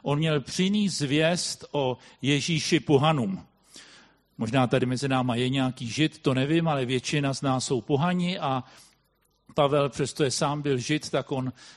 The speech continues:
přinesl evangelium do, eh, tehdy mezi t-, do té římské říše mezi, mezi pohany. A on měl, on psal taky některé dopisy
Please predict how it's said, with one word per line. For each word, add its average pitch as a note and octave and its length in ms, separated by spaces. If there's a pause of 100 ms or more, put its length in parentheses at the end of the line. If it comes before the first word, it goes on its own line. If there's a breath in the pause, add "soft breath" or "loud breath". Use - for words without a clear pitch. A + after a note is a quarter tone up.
(120)
přinesl D3+ 500
evangelium C3+ 840
do, A2+ 300 (460 loud breath)
eh, A2 40
tehdy C3 360
mezi B2+ 400
t-, A#2+ 400
do A#2 160
té B2+ 200
římské C#3 460
říše D3 360
mezi, A#2 400 (340 loud breath)
mezi B2+ 240
pohany. A#2+ 560 (340 loud breath)
A A#2+ 300
on D3 160
měl, F3+ 440 (880 loud breath)
on C3+ 180
psal D#3 300
taky D#3+ 220
některé C#3+ 360
dopisy A3 760